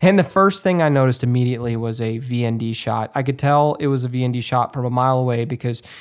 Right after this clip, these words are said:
they were in, I, I, I can't, it was, like, elk country or something, but in the sky. And so they had, like, a shot of the mountain or a hillside or something like that. And, and the sky was filling up half the frame.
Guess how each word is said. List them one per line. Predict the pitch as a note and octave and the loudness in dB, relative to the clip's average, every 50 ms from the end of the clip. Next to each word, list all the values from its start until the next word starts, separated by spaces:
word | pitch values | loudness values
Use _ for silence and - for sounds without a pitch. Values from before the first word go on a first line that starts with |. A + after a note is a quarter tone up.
| - - _ | -20 -12 _
they | - B2+ B2+ | 0 2 2
were | B2 B2 A#2+ A#2+ G#2+ - | 4 2 2 0 -2 -4
in, | - C#3+ C3 C3 C3 - _ _ _ _ _ _ _ - | -2 -2 0 0 -2 -4 _ _ _ _ _ _ _ -10
I, | B2+ F#2+ | -10 -10
I, | - A2+ C#3+ C3+ - D#3 | -6 -4 -2 -2 -2 -2
I | D#3 | -4
can't, | - - E3+ | -2 0 0
it | F3 D3 | 2 2
was, | B2 B2+ | 2 0
like, | B2 - | 0 0
elk | - C#3+ C#3+ - - | 0 -2 -2 -2 -2
country | - C#3 C3+ - D3 C#3 C#3 | -2 -2 0 0 0 0 0
or | C3+ | 0
something, | C3 - C#3+ C3+ C3 C#3+ C3 | 0 -2 -2 0 0 0 0
but | B2+ A#2+ | 2 2
in | B2 B2+ | 2 2
the | A#2+ A2+ | 0 0
sky. | - - - - A#2+ A#2 A#2 A#2+ B2+ C3 C3+ D3 D3 - - - - - - _ - | -2 -4 -2 0 0 2 2 2 2 2 2 0 -2 -4 -10 -20 -20 -20 -20 _ -4
And | C#3 C3+ B2+ A#2+ | -2 -2 0 0
so | - C#3 | 2 2
they | C#3 C3+ B2+ | 2 2 4
had, | B2 C3 | 2 2
like, | C3 C3 A#2+ | 2 0 0
a | B2 | -2
shot | - - - A#2+ B2 B2 | -4 -2 0 0 2 2
of | |
the | A#2 A2+ | 0 0
mountain | A2+ A2+ A2+ B2 - D3+ D3 D3 D3 | -2 -2 -2 -2 -2 -2 -2 0 0
or | C#3 B2 A#2 | 0 0 0
a | A#2 A2+ | -2 -2
hillside | B2+ C3 B2+ - - D3+ D3 D3+ D3+ - | -2 -2 -2 -2 -2 -2 0 0 0 -2
or | D#3 | -2
something | D3 - E3 D3+ E3+ E3 | -2 -2 -2 -2 -2 -2
like | E3+ E3 - | -2 -2 -2
that. | F3+ F3 F3+ F3 - - | 0 0 0 -2 -2 -2
And, | C#3+ B2+ B2 A#2+ | -2 0 0 0
and | - C#3+ B2+ B2 A#2+ A#2 A#2 | -2 -2 0 0 0 0 -2
the | A2+ | -2
sky | - - - F3 - F#3 D#3+ D3 | -4 -4 0 2 2 4 4 4
was | C3 C3 A#2+ - | 2 0 -2 -4
filling | - - - C#3 B2+ B2+ B2 | -6 -4 -2 0 0 2 0
up | A#2+ - | 0 0
half | B2 C3 C3+ C3 - | 0 0 0 0 0
the | - A#2+ | -4 -8
frame. | - - D#3 F3 D#3 B2 A2+ A#2 | -4 -2 0 0 0 0 -2 -4